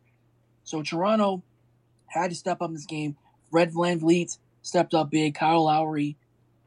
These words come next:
and Pascal Siakam did very well for the Raptors. Boston, yeah, they lost this game, but I think Boston is still doing okay, Dylan.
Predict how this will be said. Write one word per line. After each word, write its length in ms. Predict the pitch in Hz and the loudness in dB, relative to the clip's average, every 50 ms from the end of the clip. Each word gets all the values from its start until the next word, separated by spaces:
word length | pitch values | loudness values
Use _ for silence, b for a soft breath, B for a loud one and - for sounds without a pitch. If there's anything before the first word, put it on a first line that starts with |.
| _ - | _ -10
and 460 | 156 151 147 147 147 147 147 147 139 - _ _ _ _ _ - | -6 -4 -2 -2 -2 -2 -2 -4 -4 -8 _ _ _ _ _ -6
Pascal 340 | - 160 165 165 - 175 165 | -2 -2 -2 -2 -4 -6 -8
Siakam 640 | - - 170 160 151 143 139 - 151 147 151 165 - _ _ _ _ _ _ _ _ _ _ - | -6 -4 -2 0 0 0 -2 -2 -6 -8 -8 -10 -12 _ _ _ _ _ _ _ _ _ _ -6
did 200 | 135 151 156 147 | -2 -2 0 0
very 200 | 147 156 160 165 | 0 0 2 2
well 400 | 160 156 156 151 147 143 151 151 | 2 2 2 2 4 2 2 -2
for 540 | - - - 165 165 156 143 139 143 139 - - | -6 -6 -4 -2 0 2 2 0 -2 -4 -8 -8
the 120 | 156 143 | -8 -6
Raptors. 520 | 135 127 120 123 113 139 143 151 151 - - _ _ _ _ _ _ _ _ _ _ _ _ - | -4 -6 -6 -6 -6 -4 -4 -4 -4 -6 -12 _ _ _ _ _ _ _ _ _ _ _ _ -10
Boston, 680 | 139 131 156 233 226 240 226 - - 247 247 240 247 - - _ _ _ - _ _ _ _ _ - - 151 147 143 - - | -2 4 6 8 8 8 6 6 6 8 8 8 6 4 0 _ _ _ -20 _ _ _ _ _ -16 -12 -10 -10 -10 -10 -12
yeah, 380 | 170 156 147 175 208 226 226 | -12 -2 6 10 12 12 12
they 160 | 214 214 202 190 | 12 12 12 12
lost 600 | 170 139 117 143 165 170 185 208 214 214 214 - | 10 4 4 8 10 10 12 12 12 10 8 6
this 120 | 214 202 | 2 -2
game, 260 | 185 190 202 214 214 | 0 2 2 4 4
but 120 | 190 190 - | 4 4 4
I 100 | 190 214 | 4 2
think 180 | 269 285 240 214 | 2 2 2 2
Boston 380 | 233 233 240 226 - 233 233 | 2 2 2 -2 -4 -4 -4
is 140 | 226 214 220 | -4 -4 -4
still 200 | - 233 233 226 | -2 -2 -2 -2
doing 180 | 208 220 220 214 | 0 0 0 0
okay, 260 | 202 196 - 196 156 | 0 0 -2 -2 -2
Dylan. 220 | 139 131 123 120 | -2 -4 -8 -8